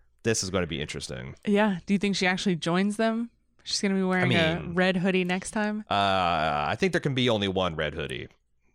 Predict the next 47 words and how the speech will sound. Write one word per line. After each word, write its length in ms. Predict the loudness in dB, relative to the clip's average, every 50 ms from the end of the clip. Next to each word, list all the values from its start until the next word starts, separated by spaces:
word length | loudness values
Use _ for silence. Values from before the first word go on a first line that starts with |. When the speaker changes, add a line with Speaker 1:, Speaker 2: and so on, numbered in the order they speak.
| _ _ -2
Speaker 1:
but 340 | 0 0 2 0 0 0 -2
it 80 | -4
wouldn't 240 | -2 -2 -2 -4 -4
surprise 420 | -8 -4 -2 -2 0 0 -2 -4
me 200 | -6 -6 -6 -6
if 100 | -6 -6
she's, 280 | -8 -10 -10 -10 -12 -12 -12
if 80 | -10
she's 180 | -10 -8 -10 -6
wearing 200 | -4 -4 -4 -4
a 20 |
hoodie. 160 | -4 -4 -4 -2
I 40 |
mean, 140 | -4 -4 -6
if 100 | -6 -4 -6
nothing 240 | -6 -6 -4 -6
else, 100 | -6 -8
to 80 | -8 -10
keep 200 | -10 -10 -10 -8
warm. 280 | -8 -8 -8 -8 -10 -12 _ -8
Speaker 2:
Uh-huh. 840 | -8 -6 -6 -6 -8 -10 -14 _ _ _ _ _ _ _ _ -4 -2 0
Speaker 1:
Uh, 480 | 2 2 2 2 2 4 2 2 0
this 300 | 0 0 0 0 0 0
leads 220 | -2 -2 0 0 -2
us 80 | -4
to 100 | -4 -4
discussion 540 | -4 -2 0 0 0 0 0 0 0 0 2
of 400 | 2 4 4 2 2 -2 -6 -6
Pius 280 | -2 -2 0 0 -2 -4
the 60 | -4
thirteenth. 640 | -2 -2 -2 -2 -2 -4 -4 -2 -2 -4 -6 -8 -6 -4
At 160 | -4 -4 -4
the 60 | -6
beginning 240 | -6 -4 -2 -2 0
of 60 | 0
the 60 | 0
episode, 480 | 0 0 -2 -4 0 2 2 2 2 2
he's 160 | 0 -4 -2
down 300 | -2 0 0 0 0 -2
to 180 | -2 -2 -2 -2
hundred 300 | -2 -4 -4 -4 -6 -8
and 100 | -10 -6
twenty-nine 420 | -6 -4 -2 0 0 0 -2 -2 -2
breaths 340 | -2 -2 -2 -2 -4 -8
between, 560 | -14 -14 -12 -8 -6 -6 -6 -6 -8 -10 -10 -14 _ -10
uh, 460 | -8 -6 -6 -6 -8 -8 -8 -10 -8
sighs. 720 | -6 -2 -2 0 0 0 0 0 -2 -2 -4 -6 -10 -14